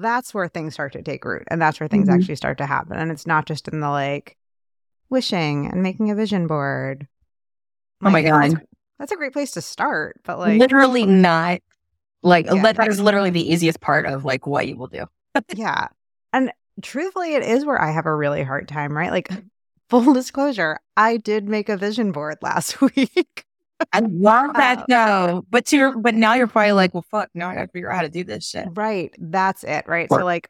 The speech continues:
Speaker 1: also on my vision board is about writing. And I'm like, "Yeah, when the fuck am I gonna do this? When am I gonna write?" I have all these ideas for things I do wanna write. I'm like,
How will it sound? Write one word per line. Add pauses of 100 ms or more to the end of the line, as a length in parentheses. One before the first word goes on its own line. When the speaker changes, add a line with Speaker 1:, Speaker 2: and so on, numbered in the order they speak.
Speaker 1:
also
on
my
vision
board
is
about
writing.
And
I'm
like, (960)
"Yeah, (300)
when
the
fuck
am
I
gonna
do
this?
When
am
I
gonna
write?"
I
have (300)
all
these
ideas
for
things
I
do
wanna
write. (560)
I'm
like,